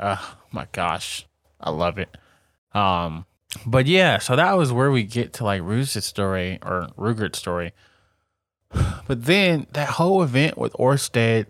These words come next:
and, like, Orsted basically murdering Rudy and then Iris seeing it and everything, we get to the end and we come back to the village where we see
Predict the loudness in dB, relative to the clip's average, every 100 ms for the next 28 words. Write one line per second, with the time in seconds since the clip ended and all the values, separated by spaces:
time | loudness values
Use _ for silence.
0 | -4 -4 -2 -4 -4 -2 -2 0 -2 0
1 | -2 -4 -4 -2 0 0 0 -2 -4 -6
2 | -6 0 0 0 -2 -4 -4 -4 -2 -2
3 | -2 -2 -4 -4 -4 0 0 0 -2 -2
4 | -2 -2 0 0 -4 -8 _ _ -20 -20
5 | -20 _ _ _ -4 0 2 0 -2 -8
6 | 0 2 2 2 2 2 0 -6 _ _
7 | -8 -2 2 4 4 2 0 0 0 0
8 | 0 2 2 2 0 -4 -4 -2 0 0
9 | 0 -4 -6 -2 0 0 -2 -4 -2 -2
10 | -2